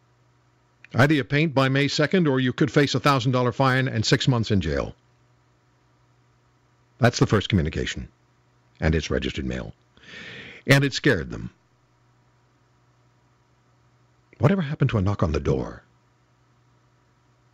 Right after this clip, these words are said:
Whatever happened to a little bit of communication? The counselor said that, well,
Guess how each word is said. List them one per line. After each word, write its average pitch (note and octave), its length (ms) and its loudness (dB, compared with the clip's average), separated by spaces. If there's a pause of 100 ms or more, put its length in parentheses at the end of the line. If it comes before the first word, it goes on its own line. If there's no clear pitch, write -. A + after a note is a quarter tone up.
(2000)
Whatever G#3 260 2
happened E3 300 2
to D3 140 2
a - 20 2
little D3+ 220 0
bit C#3+ 140 2
of G#2 340 -4
communication? C3 960 0 (1800)
The F#2+ 100 -8
counselor A#2 560 2
said B2 340 0
that, B2 140 2 (160)
well, D3 380 0